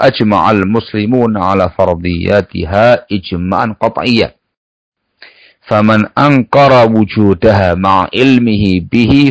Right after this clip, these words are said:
fahuwa kafirun kharijun 'anil Islam.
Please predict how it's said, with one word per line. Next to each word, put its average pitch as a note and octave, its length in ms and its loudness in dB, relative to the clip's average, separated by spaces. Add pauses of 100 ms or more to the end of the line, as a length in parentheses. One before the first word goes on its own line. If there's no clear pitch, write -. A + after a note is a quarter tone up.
fahuwa F2+ 400 2
kafirun G2 960 0
kharijun A#2 960 2
'anil F2+ 240 -4
Islam. - 400 -10